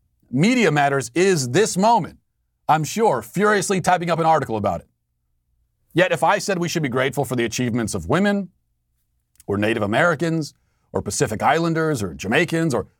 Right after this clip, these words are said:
literally any other group at all, nobody would even consider calling it racist or treating it as controversial. There is just one group, only one group, that we are not allowed to say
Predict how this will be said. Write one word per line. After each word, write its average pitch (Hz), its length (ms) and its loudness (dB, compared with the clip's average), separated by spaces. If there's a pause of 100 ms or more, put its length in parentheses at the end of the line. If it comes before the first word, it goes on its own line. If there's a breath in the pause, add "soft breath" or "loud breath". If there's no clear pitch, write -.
literally 240 560 2
any 233 320 2
other 208 240 2
group 147 280 -2
at 147 80 0
all, 190 360 0 (300)
nobody 233 380 2
would 226 120 -2
even 208 200 0
consider 254 600 -2
calling 110 340 0
it 107 60 -6
racist 98 480 -4
or 113 60 -2
treating 135 280 0
it 120 100 0
as 110 120 -2
controversial. 95 720 -6 (640)
There 185 160 -2
is 160 100 -4
just 185 320 -2
one 180 540 -2
group, 165 400 -4 (180)
only 208 460 0
one 175 560 0
group, 165 360 -2 (380)
that 131 140 0
we 165 120 2
are 151 100 2
not 147 360 2
allowed 160 360 2
to 147 60 -6
say 139 320 -2